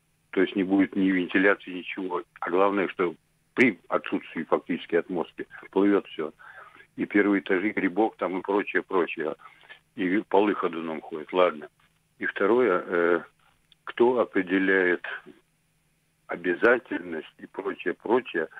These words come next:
по балконам, э, по их аварийности. И, и так сказать, вот и всё. Вот эти два вопроса по балконам и стеклопакетам на,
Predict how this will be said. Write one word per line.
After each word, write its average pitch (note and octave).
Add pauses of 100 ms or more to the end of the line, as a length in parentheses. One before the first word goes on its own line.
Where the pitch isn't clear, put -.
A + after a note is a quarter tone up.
(240)
по G2 (120)
балконам, F2 (680)
э, E2+ (100)
по G2
их F#2
аварийности. F#2 (420)
И, F#2+
и C3
так A#2 (320)
сказать, F#2+
вот G2
и G2+
всё. F2
Вот A#2
эти F#2+
два F2+
вопроса F2
по -
балконам F#2
и F#2
стеклопакетам F2
на, F2+